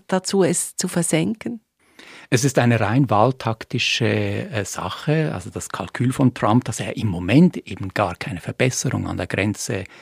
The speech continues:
Speaker 2: zu Mexiko wünscht.
Speaker 1: Mhm.
Speaker 2: Er will dieses Thema, das hat er ganz deutlich gemacht, er will dieses Thema für seinen Wahlkampf nutzen. Das ist der größte Renner, damit kann er Stimmen holen,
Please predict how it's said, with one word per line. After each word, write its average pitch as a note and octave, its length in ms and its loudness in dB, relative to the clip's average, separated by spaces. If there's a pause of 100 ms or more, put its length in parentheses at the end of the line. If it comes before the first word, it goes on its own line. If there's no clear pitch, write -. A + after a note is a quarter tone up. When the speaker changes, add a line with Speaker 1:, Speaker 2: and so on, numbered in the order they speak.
Speaker 2:
zu - 120 -6
Mexiko - 580 -4
wünscht. A#2+ 420 4
Speaker 1:
Mhm. D#3+ 380 -2
Speaker 2:
Er C#3+ 300 6
will C#3 260 6
dieses B2+ 360 -6
Thema, G#2 340 -2
das G2 180 -6
hat A2 160 -10
er G2 80 -8
ganz F#2+ 260 -8
deutlich - 380 -12
gemacht, - 400 -12
er B2+ 180 2
will A#2 160 0
dieses G#2+ 380 -12
Thema F#2+ 560 -4 (460)
für B2+ 220 4
seinen G2 420 -4
Wahlkampf F2 600 -10
nutzen. - 360 -8
Das G#2+ 160 2
ist - 420 -2
der G2 160 -2
größte D3+ 540 2
Renner, A#2 360 0
damit A2+ 380 -2
kann G#2 200 -10
er G2 80 -12
Stimmen A2+ 420 -2
holen, G#2+ 320 0